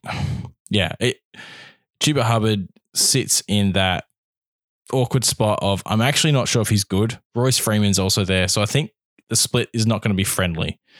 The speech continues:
Either, like, I'd be playing Tony Pollard, which is on his bench, or Myles Gaskin. I'd be playing probably both those guys over Chuba Hubbard. That's just me. I know different people will not agree with that. Rob Gronkowski is his tight end, really solid.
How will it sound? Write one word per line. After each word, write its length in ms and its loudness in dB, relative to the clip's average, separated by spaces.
Either, 240 0
like, 160 0
I'd 200 0
be 80 0
playing 560 0
Tony 240 2
Pollard, 400 0
which 180 -2
is 260 0
on 80 0
his 120 0
bench, 340 -4
or 400 0
Myles 280 0
Gaskin. 380 -4
I'd 160 0
be 80 0
playing 260 0
probably 180 0
both 240 -2
those 140 0
guys 240 -2
over 120 -2
Chuba 240 -2
Hubbard. 260 -6
That's 220 0
just 200 0
me. 240 -2
I 80 0
know 220 2
different 340 -2
people 440 -2
will 280 0
not 260 2
agree 240 0
with 120 0
that. 160 -2
Rob 180 -2
Gronkowski 540 0
is 80 2
his 120 0
tight 240 2
end, 220 2
really 200 2
solid. 420 0